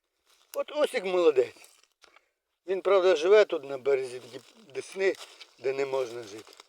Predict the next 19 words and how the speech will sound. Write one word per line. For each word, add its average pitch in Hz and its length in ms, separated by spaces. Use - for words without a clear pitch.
Ну, 294 100
я 277 200
йому 233 160
прощу 180 500
Усіку, - 420
тому 190 220
що 156 200
він 151 180
молодець. 131 560
Усік 135 300
молодець. 127 460
А 190 100
клички, 214 580
от 170 200
клички 214 400
бандити. 143 560
От 202 180
ви 190 100
скажете: 180 500